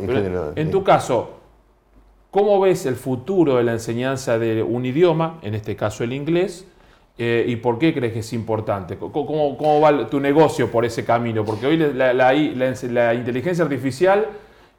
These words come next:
Speaker 2: eh, invitamos la semana pasada a un col-, un colega, un amigo, a, este, Andrés Pulgarín, hago un reporte televisivo y me, estoy yo hablando en coreano sin saber
Speaker 1: Mm.
Speaker 2: coreano.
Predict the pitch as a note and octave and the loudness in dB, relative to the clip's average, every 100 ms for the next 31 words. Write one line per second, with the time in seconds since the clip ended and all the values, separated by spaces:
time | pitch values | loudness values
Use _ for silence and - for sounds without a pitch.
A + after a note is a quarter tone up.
0 | - - A#2 A#2 B2+ B2+ B2 F3+ D3+ C3 | -20 -6 0 0 2 0 2 4 4 4
1 | B2 - C#3+ C3+ A#2+ D#3 D3 C3+ B2 - | 4 4 4 2 2 4 6 8 6 2
2 | B2+ A#2 A#2+ A#2+ B2 A2+ A#2 C3 C3 A#2 | -6 -4 -2 -2 -4 -2 2 2 6 6
3 | - G#2 - A#2 A#2+ C3 D#3+ D#3 C3 A2 | 6 2 -6 -8 -6 -4 -2 2 2 2
4 | G#2 G#2 G#2+ G#2 A2+ B2+ B2+ A#2+ A#2+ F#3 | -2 -6 -6 -4 -4 -6 -4 -2 0 0
5 | A3 - - _ _ _ - D3 D#3+ D3+ | -4 -12 -20 _ _ _ 2 2 4 0
6 | C#3 C#3 C3+ E3 D#3 C#3 C3+ C3+ C3+ G3+ | -2 -4 0 -2 -2 -2 -2 -2 -2 -2
7 | G#3+ F3+ C3 C3 C3 B2+ A#2+ - - B2 | 0 2 2 -2 -2 -2 -4 -6 -10 -12
8 | - - B2 B2+ - C#3 - E3+ D#3+ G3+ | -14 -20 -16 -16 -10 -10 0 0 2 4
9 | G3+ F3 F#3 F3 D3+ A#2+ A2+ C#3+ E3 G3+ | 4 4 2 0 -4 -4 0 4 6 6
10 | G#3 E3+ - D#3+ - C#3+ D#3+ C#3 C3+ D3 | 2 -2 -2 0 2 4 2 2 2 2
11 | A2+ G#2 | 2 -2